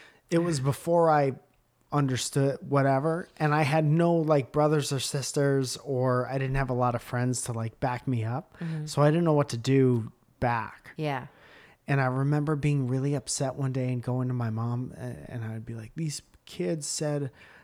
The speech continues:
Speaker 1: terrible things about you. That sucks. They shouldn't be allowed to say that." And all she said was,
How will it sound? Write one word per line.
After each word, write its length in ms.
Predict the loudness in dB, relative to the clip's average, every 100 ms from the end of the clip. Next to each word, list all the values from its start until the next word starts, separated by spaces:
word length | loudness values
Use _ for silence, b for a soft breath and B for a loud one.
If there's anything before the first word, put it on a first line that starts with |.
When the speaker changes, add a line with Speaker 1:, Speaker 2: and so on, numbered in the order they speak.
| B
Speaker 1:
terrible 380 | -6 0 0 0
things 380 | 0 2 2 0
about 280 | -4 -8 -10
you. 200 | -12 -14 -18 _ b b
That 140 | -6 -4
sucks. 440 | 2 4 4 0
They 140 | -6
shouldn't 300 | -2 0 0
be 100 | 0
allowed 300 | 0 2 0
to 240 | -2 -4 -4
say 360 | -6 0 2 2
that." 260 | -2 -18 -20 _ B B B B -2
And 300 | 2 4 2 0
all 240 | 4 4 4
she 220 | 0 -2
said 640 | -2 -2 0 2 0 -4 -10 _ -8
was, 840 | -2 4 4 4 2 -2 -4 -8